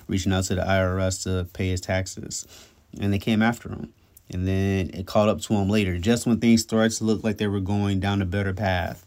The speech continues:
Boom, they came out of nowhere and took his money. And that was painful because now the momentum he thought he had, he lost.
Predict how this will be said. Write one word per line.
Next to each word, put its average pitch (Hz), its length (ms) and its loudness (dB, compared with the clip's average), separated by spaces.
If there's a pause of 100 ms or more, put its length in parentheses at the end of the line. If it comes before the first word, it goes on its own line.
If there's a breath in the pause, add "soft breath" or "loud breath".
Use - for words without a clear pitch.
(140)
Boom, 90 320 -2
they 90 100 -6
came 92 260 -2
out 92 120 0
of 87 80 -4
nowhere 87 280 -4
and 87 80 -6
took 87 200 -6
his 87 100 -8
money. 82 320 -6 (1120 soft breath)
And 90 340 -4
that 90 100 -4
was - 100 -8
painful 101 500 0
because 82 160 -6
now 98 460 0 (180)
the 107 120 -4
momentum 101 380 0
he 92 100 0
thought 101 280 2
he 104 140 0
had, 104 400 0
he - 180 -12
lost. - 640 -8